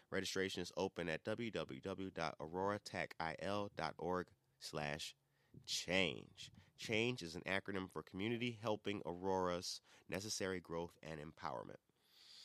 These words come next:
Uh, I said aurora tech I L dot org. That's a Navy term. So for you civilians, it's w w w dot aurora dash i l dot org slash change.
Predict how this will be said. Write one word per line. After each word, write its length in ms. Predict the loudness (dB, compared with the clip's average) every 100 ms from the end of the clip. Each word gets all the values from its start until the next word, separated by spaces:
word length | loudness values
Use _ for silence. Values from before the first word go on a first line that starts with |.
| -18 -12 -8
Uh, 140 | -2 0
I 100 | 0
said 280 | 4 4 2 _
aurora 500 | 0 2 4 6 6
tech 340 | 4 0 0 0
I 220 | -2 0
L 160 | 0 -2
dot 220 | -4 -4
org. 260 | 0 0 0
That's 200 | -4 -2
a 40 |
Navy 300 | 0 0 -2
term. 440 | -6 -2 -2 -2 -10 _ -2
So 180 | 0 0
for 160 | -2
you 120 | -4 -2
civilians, 600 | 0 2 4 4 -2 -4
it's 180 | -4
w 280 | 0 0 2
w 240 | 2 2 2
w 280 | 0 0
dot 200 | 0 0 0
aurora 500 | -2 2 2 4 2 0 4
dash 540 | 4 4 -2 -4 -6 -10 -20 -10 0
i 140 | 0 2
l 380 | 2 2 0 -4 _ _ _ _ _ 0
dot 240 | 2 2 0
org 360 | -2 -2 -4 -10
slash 680 | -14 -10 -6 -6 -6 -8 -10 -14 _ _ _ _ _ _ _
change. 580 | 0 4 4 2 -6 -20